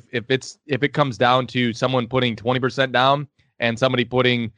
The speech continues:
you know, three point five percent down, the twenty percent down is probably going to get it. So you have to put yourself a little bit into the seller's perspective, uh, in this particular market and figure out, you know, what works. I mean, we've, we've had a lot of great people on the show,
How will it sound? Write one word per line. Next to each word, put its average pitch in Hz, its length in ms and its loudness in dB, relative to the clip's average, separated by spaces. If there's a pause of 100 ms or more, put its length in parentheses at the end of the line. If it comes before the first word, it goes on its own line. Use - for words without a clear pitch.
(140)
you 123 80 -4
know, 117 100 0
three 123 160 -2
point 127 260 0
five 120 200 2
percent 156 280 -4
down, 180 260 2
the 127 100 -2
twenty 143 200 -2
percent 143 280 0
down 139 200 2
is 113 80 -2
probably 127 640 0
going 120 300 -2
to 117 120 -8
get 143 180 2
it. 127 100 -4
So 120 240 0 (460)
you 131 100 4
have 180 120 2
to - 60 -4
put 185 140 -2
yourself 139 300 0
a 123 40 -6
little 139 200 0
bit 135 120 0
into 127 280 -6
the 113 100 -6
seller's 131 300 0
perspective, 110 640 -2 (420)
uh, 120 260 4
in 135 200 2
this 131 160 -2
particular 123 440 -2
market 127 440 0 (180)
and 120 160 -4
figure 151 240 2
out, 135 300 4 (260)
you 139 100 -4
know, 131 140 4
what 127 340 2
works. 113 520 -2
I 113 60 -4
mean, 131 100 -4
we've, 156 280 -2
we've 143 200 -4
had 143 440 4
a 113 120 -6
lot 120 240 2
of 127 80 -6
great 127 300 -2
people 131 260 -2
on 127 120 2
the 113 60 -8
show, 123 440 2